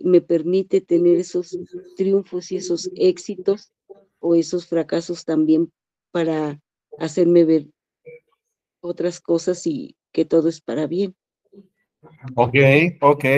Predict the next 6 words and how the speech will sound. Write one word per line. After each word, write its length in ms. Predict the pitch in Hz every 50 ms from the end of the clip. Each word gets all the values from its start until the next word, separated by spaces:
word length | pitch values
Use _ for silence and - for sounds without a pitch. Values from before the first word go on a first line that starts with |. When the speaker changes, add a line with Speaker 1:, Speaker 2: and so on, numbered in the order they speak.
| 160 180
Speaker 2:
muy 180 | 180 175 165 160
bien. 440 | 151 151 160 170 190 220 226 226 - _ _ _ _ _ _ _ - 160 156 151 151 _ _ _ -
Eh, 540 | - 170 156 156 156 156 156 - - - _ _ _ _ _ _ _ _ _ _ _ _ _ _ _ _ _ _ _ _ _ _ _
¿se 160 | - - -
han 100 | 208 220
preguntado 960 | 214 240 240 208 190 175 175 185 180 175 175 185 190 190 185 185 - - -